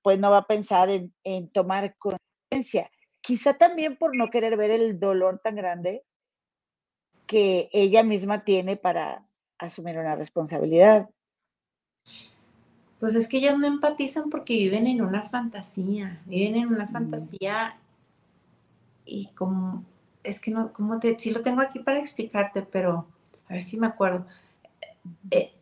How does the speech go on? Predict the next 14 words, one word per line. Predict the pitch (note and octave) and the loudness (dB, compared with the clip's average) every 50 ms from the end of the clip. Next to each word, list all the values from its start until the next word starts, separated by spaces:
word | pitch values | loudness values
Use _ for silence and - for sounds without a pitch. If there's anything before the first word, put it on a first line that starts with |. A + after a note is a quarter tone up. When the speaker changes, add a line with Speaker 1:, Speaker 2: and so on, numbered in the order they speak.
| _ _ _ _ - - - - _ _ - | _ _ _ _ -18 -18 -18 -18 _ _ -12
Speaker 2:
eh, | A3+ - | -4 0
co-, | - A#3 A3+ - | 0 0 2 4
ellas | - A3+ A#3 A#3+ A#3 A#3 | 8 8 8 8 8 6
no | C4 C4 C4 | 2 2 0
saben | C4 - B3+ B3+ B3+ B3+ B3+ | 0 -2 -2 0 0 2 2
lo | C4 C4 B3+ | 0 0 -2
que | - | -2
es | G#3+ G3+ | -2 -2
la | G#3 | -2
empatía, | A3 A3+ A3+ A3 G3 - _ - G3 G#3 G#3+ G#3+ G#3 G3 - - - _ _ _ _ _ _ _ - | -2 -2 -4 -4 -8 -12 _ -8 -6 -4 -2 -2 -4 -4 -6 -10 -16 _ _ _ _ _ _ _ -6
entonces | G3+ F#3+ G3 G3 G#3 G3+ G3+ G3+ G3+ - A3+ A3+ A#3 A#3+ A#3+ A#3 A#3 - - _ _ _ _ | -4 -4 -4 -2 0 2 2 2 2 2 2 2 2 2 2 0 -4 -8 -12 _ _ _ _
no | G3+ G3+ G3+ G#3 | -2 0 0 0
lo | G#3+ B3+ | 0 -2
saben. | C4 - C4+ A#3 A3+ B3 C4+ C4+ C4+ C4 B3 A#3 G#3+ G3 F3+ | -4 -4 -4 -4 -2 -2 -2 -2 -2 -2 0 -2 -2 -4 -6